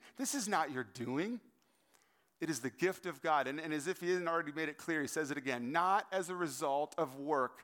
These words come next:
not as a result of trying, not as a result of earning or meriting or matching up or being a good person or behaving or performing or r-, checking off boxes of 'I did this and I did that and I g-,'"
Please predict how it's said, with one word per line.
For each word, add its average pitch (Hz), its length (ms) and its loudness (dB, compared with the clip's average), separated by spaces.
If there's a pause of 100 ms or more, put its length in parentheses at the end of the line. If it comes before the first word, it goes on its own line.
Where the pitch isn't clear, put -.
(220)
not 175 240 6
as 165 100 -2
a 165 60 -4
result 156 400 -2
of - 160 -8
trying, 151 560 2 (200)
not 170 200 4
as 160 100 -2
a 170 60 -2
result 160 440 -2
of 139 120 -4 (100)
earning 175 420 2
or 120 80 0
meriting 143 760 2
or 123 80 2
matching 165 580 0
up 156 240 2
or 127 160 0 (260)
being 190 220 2
a 175 60 0
good 165 240 -2
person 156 400 0
or 127 80 0
behaving 156 640 2
or 123 80 0
performing 165 800 0 (300)
or 151 240 2
r-, 156 360 -14
checking 185 440 2
off 190 280 6 (280)
boxes 185 480 4
of 170 100 2
'I 196 160 6
did 175 240 0
this 185 240 0
and 185 80 0
I 190 120 4
did 170 200 -2
that 185 220 4
and 180 80 -2
I 190 100 4
g-,'" 180 100 -6